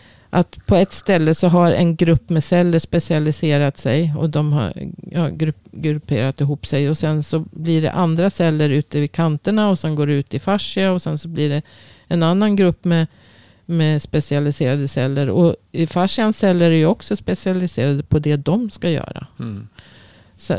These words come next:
Speaker 1: så att, och, och mellan allt det här som sitter alla de här kollagentrådarna som h-, håller ordning på alla celler, det var som jag sa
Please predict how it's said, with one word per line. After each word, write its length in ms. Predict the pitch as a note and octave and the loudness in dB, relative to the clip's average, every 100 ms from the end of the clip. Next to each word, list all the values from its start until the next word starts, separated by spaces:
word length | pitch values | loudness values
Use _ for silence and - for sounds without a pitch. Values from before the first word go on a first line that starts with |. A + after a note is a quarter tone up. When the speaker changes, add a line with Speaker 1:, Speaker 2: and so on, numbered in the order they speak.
| - | -6
Speaker 1:
så 160 | D#3+ F3+ | -4 -2
att, 320 | F3 _ - - _ - | -2 _ -12 -12 _ -16
och, 340 | - F#3 - D#3+ | 0 0 0 0
och 120 | G3 | 2
mellan 380 | G3 F3 F#3+ G3 | 4 4 4 4
allt 200 | E3 - | 2 2
det 80 | D#3+ | 2
här 160 | D3+ | 2
som 180 | C#3+ D#3+ | 0 -4
sitter 360 | - D3 - D3+ | -2 -4 -2 0
alla 240 | D3+ C#3 | 0 0
de 140 | D3 | 0
här 140 | C#3 C#3+ - | 0 -2 -6
kollagentrådarna 1120 | - D#3 D3+ E3+ E3+ D3+ G3+ A3 A3 A#3+ A#3+ | -2 2 2 2 2 0 0 0 0 0 -2
som 320 | A#3+ F3+ D#3+ - D#3 | -2 -4 -4 -6 -4
h-, 180 | F3+ - | -4 -2
håller 280 | D#3+ D3+ - | 0 0 2
ordning 460 | G3+ G3+ F#3+ G#3+ A#3+ | 4 4 4 2 0
på 100 | A3 | 0
alla 220 | G#3+ G3+ | 2 0
celler, 400 | - F#3+ G3 G3 | 0 -2 0 0
det 80 | F#3+ | 2
var 140 | F#3 | 0
som 300 | - E3 - | -2 -6 -6
jag 100 | B2 | -6
sa 320 | - D#3 - | -4 -4 -4